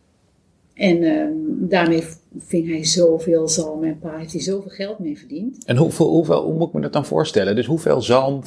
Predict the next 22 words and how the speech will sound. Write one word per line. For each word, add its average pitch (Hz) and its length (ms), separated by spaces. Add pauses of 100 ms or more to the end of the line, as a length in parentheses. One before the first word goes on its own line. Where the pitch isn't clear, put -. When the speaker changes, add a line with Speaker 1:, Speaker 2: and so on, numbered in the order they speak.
(160)
Speaker 2:
werd 120 220
er 123 100
dan? 110 300 (200)
Oké, 113 140
stel, 165 500
hier 151 280
kwamen 113 280
ze 101 120
's - 80
ochtends - 280
heel 127 180
vroeg 113 240
aan 120 160
en 127 80
het 92 100
was 92 280
al 78 240
open, 117 300
hè, 139 60
het 139 160
oude 104 200
veerhuis. 113 600